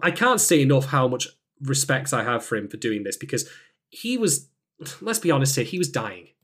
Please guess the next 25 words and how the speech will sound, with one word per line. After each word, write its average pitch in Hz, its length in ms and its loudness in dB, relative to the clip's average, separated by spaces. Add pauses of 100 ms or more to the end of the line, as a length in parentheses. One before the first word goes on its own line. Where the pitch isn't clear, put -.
(1040)
He 202 200 -6
d-, - 160 -6
he 175 200 -4
died 147 400 2
two 160 280 2
months 139 300 0
before 127 340 -2
the 120 80 -2
film's 117 340 -4
release. 107 580 -4 (1000)
And 147 280 2 (920)
I, 151 280 0
I 175 40 6
know 196 520 4
from, 139 600 2
s-, - 320 -2 (240)
m-, 143 380 -2
m-, 151 460 2
not 165 240 -2
from 147 140 2
first 139 360 2
experience, 120 320 -4
from 113 100 -8
second 139 320 -2
experience, 110 560 -6